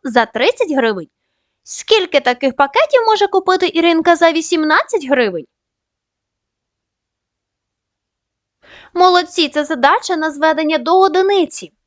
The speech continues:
Запишіть умову до задачі. Так, п'ять пакетів коштують тридцять гривень, адже Іринка заплатила за п'ять пакетів яблучного соку тридцять гривень. Тому к-,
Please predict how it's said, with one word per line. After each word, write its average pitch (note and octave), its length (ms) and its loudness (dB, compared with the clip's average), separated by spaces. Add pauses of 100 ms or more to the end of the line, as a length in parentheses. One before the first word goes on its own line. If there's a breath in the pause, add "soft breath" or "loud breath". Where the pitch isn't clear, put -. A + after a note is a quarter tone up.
(420 loud breath)
Запишіть B3 600 -2
умову E4+ 440 2
до A4 100 -2
задачі. B3+ 580 -4 (2750)
Так, F4 440 0
п'ять F4 540 0
пакетів A#4+ 640 0
коштують G4 580 0
тридцять D4+ 420 0
гривень, D4+ 440 0
адже C4+ 300 -2
Іринка E4 440 0
заплатила D#4 600 0
за A#3+ 120 -2
п'ять B3 320 -2
пакетів A3+ 540 -6
яблучного D#4 600 0
соку D#4 380 -2
тридцять G3+ 440 -4
гривень. C#4 360 -2 (360 soft breath)
Тому G4+ 220 2
к-, - 60 -8